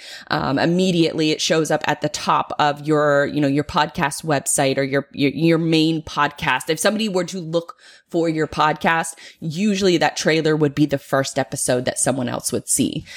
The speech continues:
So I recorded that one as well, just to give people a brief overview of what they can expect from the show. And so I made sure to do those things for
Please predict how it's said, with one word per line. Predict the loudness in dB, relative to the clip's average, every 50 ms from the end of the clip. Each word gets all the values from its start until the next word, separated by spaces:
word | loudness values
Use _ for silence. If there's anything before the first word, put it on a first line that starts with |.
| -18 -12 -2
So | 0 0
I | 0
recorded | 0 -2 -6 -2 0 2 2 2 0 0
that | 0 0 0 0 0
one | -2 -2 0
as | 0 -2 -2 0
well, | 2 4 4 4 2
just | 0 -2 -6 -6 -8
to | -6
give | -6 -8 -6
people | -6 -8 -4 -2 0 0
a | 0 0
brief | 0 -2 -2 -2 -2 0
overview | 0 0 0 2 2 0 0 2 2 4 4 4
of | 2 2
what | 0 0 2 0
they | -2
can | 0 0 -2 -2
expect | -2 -6 -4 -2 0 0 0 -2 _
from | -6 -6 -4 -4 -4
the | -4 -4
show. | -4 -4 -2 0 0 2 2 0 0 -2 -4 -12 -18 -20 -20 -4 -2
And | -2 0
so | 2 2 2
I | 4
made | 4 2 0 0 0
sure | 0 -2 0
to | 0 0
do | -2 -2 -2 -2 -2 0
those | 2 2 2 2 2 0 -2 -2
things | 0 0 2 2 2 0 0 -2 -4 -10 -14 _ _ _ _
for | 0 2 4 4 2 0